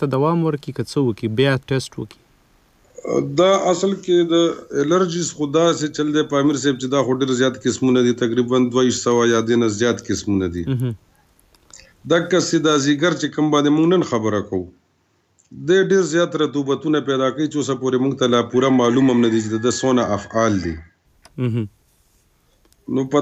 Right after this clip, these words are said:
Speaker 2: داسې شیانو باندې حتمي رایه یا د څنګه چې د حاجي صاحب خواهش دی، دا ورکول د یو انسان لپاره په دې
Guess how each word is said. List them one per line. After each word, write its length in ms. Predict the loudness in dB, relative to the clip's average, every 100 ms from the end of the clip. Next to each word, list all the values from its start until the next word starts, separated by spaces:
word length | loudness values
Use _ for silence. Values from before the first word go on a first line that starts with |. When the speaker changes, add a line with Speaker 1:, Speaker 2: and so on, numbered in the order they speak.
| 2
Speaker 2:
داسې 220 | 2 2 0
شیانو 240 | 0 2 2
باندې 340 | 2 2 0 0
حتمي 360 | -2 0 0 2
رایه 320 | 2 2 2 4
یا 140 | 4 2
د 140 | 0 -4 -2
څنګه 200 | 0 0
چې 60 | 0
د 40 | 0
حاجي 200 | 0 -2 -2
صاحب 160 | -4 -2
خواهش 240 | -2 -2 -2
دی، 80 | -2 2
دا 100 | 2 0 0 -2
ورکول 500 | 0 0 2 2 2
د 80 | 2
یو 80 | 4 2
انسان 320 | 0 0 2 0
لپاره 300 | 0 -2 -2
په 120 | -2
دې 60 | 2